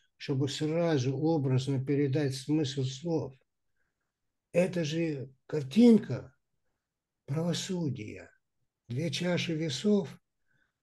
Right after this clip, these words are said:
где одна гирька уже сразу перевешивает. Так вот, это состояние безмятежности, которое возникает у Бутейко по его методике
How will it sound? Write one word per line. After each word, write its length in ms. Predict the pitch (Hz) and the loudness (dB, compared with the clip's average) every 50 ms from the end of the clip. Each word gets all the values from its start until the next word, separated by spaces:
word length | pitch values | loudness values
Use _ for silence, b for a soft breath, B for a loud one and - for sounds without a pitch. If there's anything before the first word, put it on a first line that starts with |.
| _ _ _ _ _ | _ _ _ _ _
где 240 | - 139 139 175 175 | -6 -2 0 0 0
одна 580 | 160 156 160 147 180 202 202 208 196 190 170 139 | 2 0 0 0 2 4 4 4 4 2 0 -2
гирька 680 | - 117 135 156 151 131 127 - - - 104 101 - - _ _ _ _ _ | -2 0 2 4 4 4 4 2 -4 -8 -10 -10 -12 -18 _ _ _ _ _
уже 220 | 147 147 151 175 | -6 -4 -2 -2
сразу 440 | 143 131 - 180 190 185 165 165 170 | -2 -2 -2 0 0 0 0 0 -4
перевешивает. 1000 | 165 - 180 156 170 175 175 175 165 143 117 - - - 104 98 - 98 101 - _ _ b b b b b b _ _ | -2 -2 0 0 2 2 2 2 0 0 -2 -4 -6 -10 -12 -14 -14 -14 -16 -18 _ _ b b b b b b _ _
Так 180 | - 151 131 | -4 -4 0
вот, 180 | 165 180 175 175 | 0 0 0 0
это 240 | 185 160 131 170 139 | 0 0 0 0 -2
состояние 840 | 127 - 165 135 - - 175 165 165 175 180 170 160 151 151 143 | 0 -2 -4 -4 -2 0 0 2 2 2 4 4 4 4 4 4
безмятежности, 1120 | 131 131 139 135 131 147 147 139 143 - 214 226 208 185 160 151 143 131 131 - - 123 110 | 4 2 2 2 2 2 2 2 4 4 6 6 6 6 4 0 -2 -2 -2 -4 -4 -6 -4
которое 420 | - 151 139 127 170 160 156 147 | -4 -4 -2 0 2 2 4 4
возникает 680 | 139 147 147 135 156 170 156 - 175 156 131 120 - - | 2 2 2 2 0 0 0 0 2 2 2 2 2 0
у 60 | 143 | -2
Бутейко 580 | 139 151 180 180 180 196 165 131 113 - 127 | 0 0 -2 2 4 4 4 4 4 0 -4
по 140 | 117 - - | -4 -4 -2
его 240 | 143 143 143 147 151 | -2 -2 0 0 0
методике 800 | 143 147 156 139 - 180 147 110 92 92 - - - - 101 | 0 0 -2 -2 -2 -2 -2 -2 -4 -8 -14 -16 -18 -20 -20